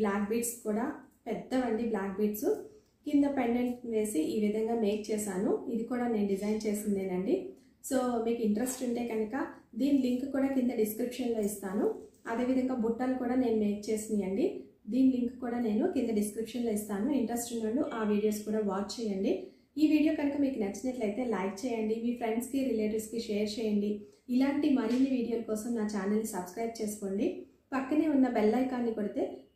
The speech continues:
మీకు నేను వీడియో పోస్ట్ చేసిన వెంటనే నోటిఫికేషన్ ద్వారా మీకు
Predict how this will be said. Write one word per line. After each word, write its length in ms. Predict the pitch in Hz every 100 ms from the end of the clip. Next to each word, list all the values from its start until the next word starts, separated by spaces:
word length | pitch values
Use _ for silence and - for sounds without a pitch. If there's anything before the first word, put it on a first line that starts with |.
| 262
మీకు 160 | 277 262
నేను 160 | 254 226 220
వీడియో 240 | 247 285 285
పోస్ట్ 220 | 233 233 247
చేసిన 220 | 233 226 202
వెంటనే 260 | 208 214 277 233
నోటిఫికేషన్ 600 | 269 254 254 233 220 214
ద్వారా 200 | 202 220
మీకు 120 | 220